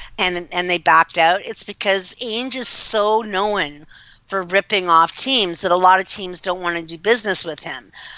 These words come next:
Um, I think Brad Stevens is one of the most, I would put him in my upper echelon of coaches. I think he'll do a great job. As much as you and I are trying to figure out how the heck are they gonna put this team together and how does it mesh,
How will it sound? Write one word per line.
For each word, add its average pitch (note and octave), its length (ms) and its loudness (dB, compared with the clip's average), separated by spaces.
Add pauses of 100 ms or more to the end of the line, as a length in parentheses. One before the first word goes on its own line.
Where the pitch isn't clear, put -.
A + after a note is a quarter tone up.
(160)
Um, E3+ 460 2 (140)
I G3 80 0
think F#3+ 320 -6
Brad F#3+ 260 4
Stevens G3 500 -6
is F3 160 -6
one F3 260 -6
of D#3+ 200 -8
the G3+ 220 -6
most, F3+ 560 2
I G3 100 4
would G3 160 -4
put G3+ 180 -4
him F#3 200 -2
in F3 140 -6
my E3 180 0
upper E3 240 0
echelon E3 420 0
of D3+ 100 -10
coaches. F#3+ 540 -2 (260)
I F3 60 0
think G3 240 -4
he'll F#3+ 140 -2
do F3 180 -4
a E3+ 60 0
great F3 400 -2
job. E3+ 420 4 (420)
As F#3+ 160 -4
much A3 220 -2
as F3+ 180 -8
you G3 200 -8
and F#3 80 -2
I F3+ 160 4
are F3 120 2
trying F3 340 -4
to E3+ 40 -12
figure F3 400 -4
out E3 220 2 (260)
how F#3 140 2
the G3+ 100 0
heck F#3+ 220 0
are F#3+ 80 -6
they F3+ 100 -8
gonna F3 220 -10
put - 240 -14
this E3 160 -2
team F#3 280 -4
together E3+ 520 0
and D#3 120 -4
how E3 140 0
does E3 220 -4
it D3 100 -16
mesh, E3+ 400 0